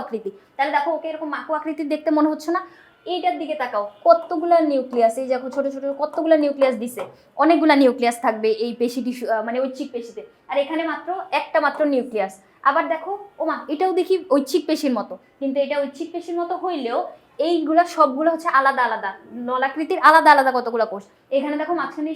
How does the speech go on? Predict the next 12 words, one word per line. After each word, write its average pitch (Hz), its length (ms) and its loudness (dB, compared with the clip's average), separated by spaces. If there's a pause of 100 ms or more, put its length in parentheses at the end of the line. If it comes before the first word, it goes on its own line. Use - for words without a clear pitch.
শাখাটা 285 340 -6
দিয়ে 302 260 -6
যুক্ত - 220 -8 (100)
আছে, 226 140 -10
তাই 226 160 -6
না? 349 60 -8 (280)
দুইটা 285 300 -2 (140)
কোষ, 330 200 -2 (280)
মানে, 240 160 -6 (200)
মানে 240 120 -10 (120)
দুইটা 269 320 -4
যে 277 180 6